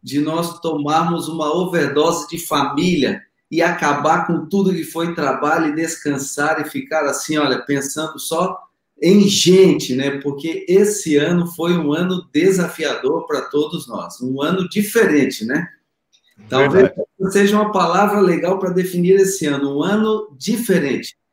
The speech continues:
Speaker 1: E agora na contagem regressiva, olhando já a curvinha aí, onde nós estamos terminando dois mil e vinte, já olhando pra dois mil e vinte e um, é muito bom estar aqui com vocês. E como foi dito aí, né, falar sobre educação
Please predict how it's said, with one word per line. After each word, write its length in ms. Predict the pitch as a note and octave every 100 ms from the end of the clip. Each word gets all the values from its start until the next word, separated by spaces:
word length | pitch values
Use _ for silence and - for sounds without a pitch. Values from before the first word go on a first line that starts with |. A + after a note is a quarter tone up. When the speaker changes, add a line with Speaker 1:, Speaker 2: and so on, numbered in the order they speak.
| _ _ _
Speaker 1:
E 100 | D3
agora 320 | E3+ G3+ G#3+
na 160 | G3+ G3+
contagem 520 | F#3+ F3 F#3 F#3+ F#3
regressiva, 680 | F3+ F3 E3 - F#3 F#3 D#3+
olhando 400 | D3+ E3+ F3 D3+
já 160 | D#3+
a 120 | D#3+ -
curvinha 960 | E3+ D3+ C3+ - G3 A3+ A3 G3+ F3
aí, 300 | E3+ F#3+ G3+
onde 280 | F3 E3+ D#3
nós 180 | E3 E3
estamos 280 | D#3+ D#3+
terminando 540 | - D#3 C#3+ C3 D#3+ E3+
dois 200 | D3 C#3+
mil 160 | D3 D3
e 80 |
vinte, 460 | - D3 D3+ - C3
já 160 | C#3 C#3
olhando 320 | C3 D3 -
pra 120 | C#3
dois 260 | C#3 C3+ C#3+
mil 100 | C#3+
e 60 |
vinte 280 | C#3 C#3 -
e 60 | C#3
um, 200 | E3+ F3 _ _ _ _ _
é 200 | B2+ D3+
muito 260 | F3 G3+ F#3+ C3+
bom 200 | D#3+ F#3+
estar 340 | F#3 E3+ E3
aqui 220 | D3+ E3
com 140 | D#3+ D#3
vocês. 920 | D3+ C3+ - C#3 D#3+ F#3 G3+ - - _ _ _ -
E 240 | G3+ G3+
como 220 | G#3+ B3
foi 220 | G#3+ A3
dito 300 | F3+ G3+ - F#3
aí, 180 | G#3
né, 160 | F3+ D3 -
falar 400 | D#3 D#3 G3+ G#3
sobre 520 | - - G3+ G#3+ G3+
educação 720 | G3 F#3+ E3+ - D#3 G3 -